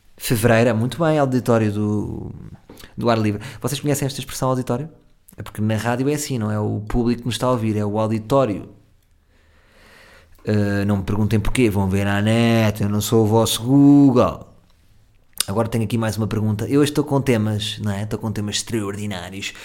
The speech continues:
porque eu saco do meu bloco de apontamentos e vou começar aqui a desenvolver mais, mais temáticas, porque essa foi a premissa inicial do ar livre, e eu depois sinto que me torno-,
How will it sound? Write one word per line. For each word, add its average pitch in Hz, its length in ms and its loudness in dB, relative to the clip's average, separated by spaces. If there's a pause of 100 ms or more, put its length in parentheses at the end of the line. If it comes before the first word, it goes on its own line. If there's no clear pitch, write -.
(160)
porque - 200 -6
eu 120 60 0
saco 113 360 -2
do 107 80 -2
meu 107 120 0
bloco 107 240 0
de 110 60 -2
apontamentos 101 800 -6 (360)
e 123 100 -4
vou 120 120 0
começar 120 320 0
aqui 120 220 0
a - 20 0
desenvolver 110 460 0
mais, 107 500 -2
mais 107 360 -6
temáticas, 101 600 -8
porque - 240 -10
essa 113 160 -6
foi 117 140 -4
a 107 40 -4
premissa 110 320 -4
inicial 107 300 -4
do 104 100 -4
ar 104 120 -2
livre, 107 320 -4 (600)
e 113 100 -4
eu 123 60 0
depois 120 260 -4
sinto 123 200 -6
que 131 60 -8
me 127 60 -4
torno-, 123 260 -8